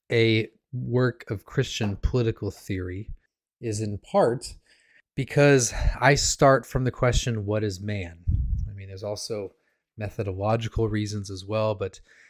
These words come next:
you read any kind of classic work of Christian political theory, usually they will start with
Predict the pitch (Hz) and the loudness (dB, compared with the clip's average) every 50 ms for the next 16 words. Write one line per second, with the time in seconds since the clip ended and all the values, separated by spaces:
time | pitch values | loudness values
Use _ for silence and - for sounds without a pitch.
0 | _ _ - 139 139 143 160 190 226 247 233 202 180 165 147 - 156 143 120 - | _ _ -10 -6 -4 0 0 2 4 4 4 4 2 2 2 2 2 2 2 0
1 | - - - - 117 110 113 117 - - - 117 - - - - _ _ _ _ | -4 -12 -6 -2 0 2 2 2 0 0 0 0 -2 -4 -14 -20 _ _ _ _
2 | _ - 139 113 113 110 107 104 - - 107 90 - - - - 107 - - - | _ -10 -4 0 2 2 2 2 0 -2 -6 -6 -6 -10 -4 -4 -4 -2 -2 -4
3 | 107 101 90 - 107 110 101 101 98 - 98 92 - - - 104 101 104 104 101 | -4 -4 0 2 2 2 2 0 0 -2 -2 -4 -4 -2 -2 0 2 2 0 0
4 | 107 139 185 220 220 214 220 190 165 147 131 127 120 113 110 107 - - - - | 0 2 2 2 2 2 2 2 4 4 4 2 2 2 0 -2 -2 -4 -2 2
5 | 120 110 107 110 110 107 104 101 98 - - | 2 2 2 2 0 -2 -4 -4 -4 -6 -8